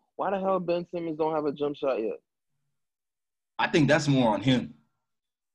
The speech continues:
Speaker 1: Yeah, that, that's on him too, but the coach gotta be on your ass too.
Speaker 2: So you think,
Speaker 1: He
Speaker 2: I,
Speaker 1: gotta
Speaker 2: he
Speaker 1: be on
Speaker 2: doesn't
Speaker 1: your
Speaker 2: look like a
Speaker 1: ass.
Speaker 2: player's coach. You think he is?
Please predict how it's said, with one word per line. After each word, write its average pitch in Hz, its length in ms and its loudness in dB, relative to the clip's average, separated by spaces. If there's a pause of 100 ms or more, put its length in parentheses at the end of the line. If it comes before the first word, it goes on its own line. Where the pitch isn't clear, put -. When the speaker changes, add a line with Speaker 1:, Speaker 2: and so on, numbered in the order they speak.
(880)
Speaker 1:
Yeah, 240 260 4
that, 190 240 2 (240)
that's 196 220 -2
on 170 320 -2
him 185 160 -4
too, 190 260 -8
but 143 220 2 (180)
the 156 100 0
coach 226 340 -2
gotta 180 200 4
be 185 160 -2
on 185 240 -2
your 180 140 4
ass 208 440 2 (140)
too. 240 300 -8 (960)
Speaker 2:
So - 120 -4
you 185 180 6
think, 214 320 0
Speaker 1:
He - 100 -20
Speaker 2:
I, 202 120 2
Speaker 1:
gotta 240 140 0
Speaker 2:
he 220 120 0
Speaker 1:
be 214 60 8
on 220 60 8
Speaker 2:
doesn't 220 160 6
Speaker 1:
your 233 120 6
Speaker 2:
look 247 160 2
like 220 100 -4
a 160 40 0
Speaker 1:
ass. 131 80 -4
Speaker 2:
player's 233 360 2
coach. 113 460 -2 (180)
You - 100 -6
think 240 180 4
he 233 220 6
is? 370 280 -4